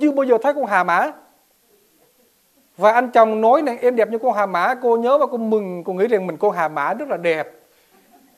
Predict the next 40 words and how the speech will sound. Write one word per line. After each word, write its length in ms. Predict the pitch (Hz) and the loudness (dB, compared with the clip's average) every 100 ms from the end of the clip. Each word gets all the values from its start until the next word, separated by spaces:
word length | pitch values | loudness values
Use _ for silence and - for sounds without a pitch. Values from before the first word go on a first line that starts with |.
| _ _ | _ _
Mười 300 | 226 247 226 | 0 0 2
năm 200 | 240 247 | 0 2
sau 180 | 247 247 | 2 2
cô 140 | 254 | 2
vô 140 | 254 220 | 2 2
sở 120 | 240 | 2
thú, 220 | 247 311 294 | 0 0 -2
cô 60 | |
thấy 220 | - 262 | -2 -2
rằng 140 | 285 220 | 0 -4
cái 120 | 214 | -2
con, 140 | 247 240 | -2 -4
cái 100 | 254 | -2
con 120 | 254 | -2
hà 140 | 202 185 | 0 -2
mã 180 | 165 226 | -2 -4
nó 80 | |
xấu 160 | 247 285 | 0 2
quá. 220 | 294 294 - - _ - - - - - - - - - - - - - - - - _ _ - | 4 2 -6 -20 _ -20 -20 -20 -20 -20 -20 -20 -20 -20 -20 -20 -20 -20 -20 -20 -20 _ _ -4
Là 60 | |
cô 180 | 202 269 | 4 4
về 160 | 247 226 | 6 4
cô 100 | 233 | 4
phát 260 | 220 294 285 | 2 2 4
đơn 200 | 262 240 | 2 4
cô 80 | 262 | 0
ly 140 | 269 | 2
hôn. 280 | 254 285 226 - - _ _ - - - - - - - | 4 4 4 -8 -20 _ _ -20 -20 -20 -20 -20 -20 -16
Cô 100 | - | -2
nói 160 | 233 294 | 4 6
rằng 320 | 269 208 226 | 6 2 2
là, 280 | 226 208 208 - | 2 2 0 -8
"Anh 240 | - 262 240 | -2 -2 2
đã 160 | 190 | 4
lừa 220 | 226 247 208 | 4 6 4
gạt 200 | 214 196 - | 4 2 2
tôi 220 | 247 247 | 0 0
mười 240 | 226 247 | 0 0
năm 200 | 233 262 | 0 4
nay. 180 | 277 269 | 4 2